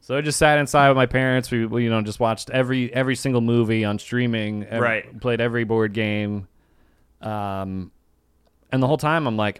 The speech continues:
Speaker 1: "I coulda just moved this weekend to the next weekend." It coulda been
Speaker 2: Well, your
Speaker 1: Wh-, why
Speaker 2: parents have plans, I'm assuming.
Speaker 1: No, not really. <laughs> They're just, uh, they're, <laughs> they, you know, they,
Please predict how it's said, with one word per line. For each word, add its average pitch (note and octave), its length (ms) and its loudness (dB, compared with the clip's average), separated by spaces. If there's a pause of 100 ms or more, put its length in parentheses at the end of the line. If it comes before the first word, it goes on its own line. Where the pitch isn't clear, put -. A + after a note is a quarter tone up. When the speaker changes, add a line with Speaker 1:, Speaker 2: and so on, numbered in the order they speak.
Speaker 1:
"I D#3+ 60 -2
coulda A3 200 -2
just B2 140 -2
moved C3+ 260 2
this C3+ 240 0
weekend B2 420 -4
to G#2+ 60 -12
the A2 120 -4
next B2 240 -6
weekend." C3+ 480 -8 (300)
It - 140 -10
coulda F3 180 -2
been A#2+ 320 -4 (640)
Speaker 2:
Well, G#3+ 100 -6
your G3+ 120 0
Speaker 1:
Wh-, - 80 -8
why D3 80 4
Speaker 2:
parents G3 240 -2
have A2+ 240 -6 (280)
plans, G#2+ 560 -12
I'm G#2 300 -10
assuming. G#2+ 560 -14 (140)
Speaker 1:
No, A2+ 240 -2
not G2+ 120 -6
really. E2+ 280 -8 (1040)
<laughs> - 960 -20
They're B2 260 -4
just, A#2 340 -4
uh, F#2 360 0 (680)
they're, B2+ 180 -6
<laughs> - 0 -
they, B2+ 800 -2
you C#3 120 -2
know, F#2+ 200 -2 (160)
they, A#2 140 -4